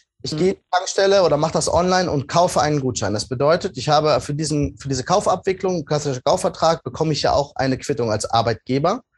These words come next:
Speaker 1: dass ich diese fünfzig
Speaker 2: Mhm.
Speaker 1: Euro da abgegeben habe. Das ist das eine.
Speaker 2: Mhm.
Speaker 1: Der Mitarbeiter bekommt das dann. Ja? Wir haben ja gesagt, der eine kann das ansammeln. Er muss ja dann nicht zwingend auch in dem Monat tanken.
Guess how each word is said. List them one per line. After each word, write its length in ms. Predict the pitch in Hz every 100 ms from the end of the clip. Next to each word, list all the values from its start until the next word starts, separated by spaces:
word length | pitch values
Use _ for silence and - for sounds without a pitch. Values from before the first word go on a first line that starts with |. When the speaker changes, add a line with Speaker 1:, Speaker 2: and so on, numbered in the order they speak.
| _ -
Speaker 1:
dass 180 | 127 139
ich 80 | 156
diese 180 | 156 143
fünfzig 320 | - 180 180
Speaker 2:
Mhm. 60 | - -
Speaker 1:
Euro 420 | 180 180 185 170 143
da 180 | 139
abgegeben 500 | - - 123 110 107
habe. 200 | 101 101
Das 140 | 107 -
ist 140 | 139
das 120 | 139
eine. 360 | - 110 104 - _ -
Speaker 2:
Mhm. 120 | 175 190
Speaker 1:
Der 100 | -
Mitarbeiter 440 | - 185 180 180
bekommt 380 | 160 - 151 147
das 180 | 110 -
dann. 220 | 92 92
Ja? 140 | 135
Wir 80 | 147
haben 100 | 151
ja 60 | 156
gesagt, 380 | 131 143 165
der 80 | 113
eine 160 | 143 147
kann 140 | 156
das 160 | 139 -
ansammeln. 540 | 147 139 104 101 107 - - -
Er 100 | 127
muss 300 | 139 180 202
ja 100 | 214
dann 160 | 170 160
nicht 240 | 147 -
zwingend 340 | - 165 190 175
auch 180 | 165
in 140 | 156 139
dem 220 | 156 156
Monat 360 | 151 143 135 -
tanken. 580 | 170 180 - 160 254